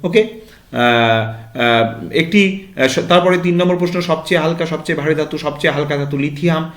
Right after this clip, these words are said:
সবচেয়ে ভারী ধাতু সোডিয়াম। আচ্ছা, লিথিয়াম এ প্রসঙ্গে বলে রাখি জলের চেয়েও হালকা, ওকে। চলো, চার নম্বর প্রশ্ন, সর্বোচ্চ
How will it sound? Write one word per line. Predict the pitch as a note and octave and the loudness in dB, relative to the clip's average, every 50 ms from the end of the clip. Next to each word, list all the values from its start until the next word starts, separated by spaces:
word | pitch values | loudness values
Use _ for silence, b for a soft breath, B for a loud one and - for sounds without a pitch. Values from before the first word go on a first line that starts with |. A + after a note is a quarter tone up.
| B B B B | B B B B
সবচেয়ে | - D3+ C#3+ D3 - D#3 C#3+ B2 | -2 -2 -2 -2 0 0 0 0
ভারী | A#2+ C3 B2+ C3 | 0 -2 -2 -2
ধাতু | C3 C3 A#2 C3 B2+ | -2 -4 -6 -6 -6
সোডিয়াম। | - D3+ D#3 D3+ D#3+ D#3 D#3 D3 D3 D3+ - B B B B B B B | -4 -4 -4 -2 0 0 0 0 0 -4 -8 B B B B B B B
আচ্ছা, | B F2+ - - F3+ | B -10 -8 -6 -2
লিথিয়াম | G#3 D#3+ E3+ E3 G3 G3+ G3 F#3 F#3 | 0 0 0 2 4 4 4 4 4
এ | F3+ | 2
প্রসঙ্গে | F3+ F3 E3+ E3+ F3+ F3 F3 E3+ | 2 2 0 0 0 0 0 0
বলে | E3 E3 D#3+ D#3+ | 0 2 2 2
রাখি | D#3+ E3 E3 E3 | 2 2 0 0
জলের | E3 D3 C#3+ C#3+ D#3 D3 - | 2 2 4 4 2 2 0
চেয়েও | - D#3 D#3 E3 E3 | 2 2 2 4 4
হালকা, | D#3 D#3+ D3+ D3 - D3 C#3 C#3 C#3 - - - - | 2 2 0 0 -2 -4 -6 -6 -8 -14 -16 -10 -8
ওকে। | E3+ E3+ G3 F#3 - - - b b b b b | -6 -4 -4 -6 -8 -10 -18 b b b b b
চলো, | - G#2 E2+ - - - - | -4 -4 -4 -4 -8 -2 2
চার | D#3 D3 D3 C#3 | 2 2 4 2
নম্বর | B2+ A#2 A2 G2+ F2+ | 2 0 0 0 -2
প্রশ্ন, | - E2 - - - - - b b b b b b | -2 -6 -8 -10 -12 -18 -20 b b b b b b
সর্বোচ্চ | - - - E3+ F#3 G3+ G#3 A3 A3+ A3+ - - - | -6 0 4 6 6 6 6 6 4 2 -2 -4 -2